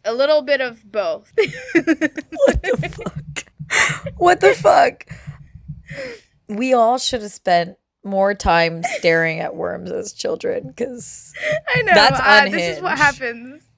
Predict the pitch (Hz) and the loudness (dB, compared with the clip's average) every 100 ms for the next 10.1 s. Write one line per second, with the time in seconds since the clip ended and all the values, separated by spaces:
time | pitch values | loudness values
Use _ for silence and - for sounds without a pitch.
0 | _ 466 427 - 226 214 214 208 214 170 | _ -12 -12 -4 0 4 4 2 0 0
1 | 160 185 339 165 151 151 165 - _ - | -2 -4 -6 -6 -6 -6 -10 -14 _ -20
2 | - 571 571 679 554 208 202 170 190 185 | -16 -16 -8 -2 -2 0 -2 -2 0 4
3 | 175 170 - 208 208 185 156 - - - | 4 4 4 2 4 2 2 -4 -10 0
4 | 220 175 - - - 185 196 285 - - | 4 4 4 -6 -10 -2 0 0 -2 -6
5 | - - 202 185 180 180 175 - - 165 | -8 -10 -4 2 2 2 0 -4 -2 -2
6 | 160 175 190 240 - - _ - 208 202 | 0 -2 -2 -6 -18 -20 _ -2 2 2
7 | 208 175 175 165 190 190 - 180 180 185 | 2 -2 -4 2 2 2 2 2 2 0
8 | 175 170 165 - 170 - 165 151 156 - | -2 -2 -2 -6 -8 -2 -2 0 -2 -2
9 | 165 175 156 147 - - - 151 156 170 | -2 -2 0 -2 -2 -6 2 2 2 0